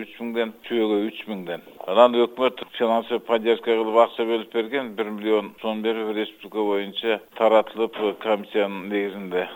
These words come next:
Приёмный пункттар ачылып, атайын бригадалар түзүлүп, карышкырлар атылды.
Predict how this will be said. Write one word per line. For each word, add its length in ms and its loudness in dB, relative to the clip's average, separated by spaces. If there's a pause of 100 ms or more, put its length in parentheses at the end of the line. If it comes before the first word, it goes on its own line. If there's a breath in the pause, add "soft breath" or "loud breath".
(160)
Приёмный 360 0
пункттар 520 -2
ачылып, 560 2
атайын 420 0
бригадалар 640 2
түзүлүп, 340 -10 (300)
карышкырлар 560 -2 (120)
атылды. 440 -2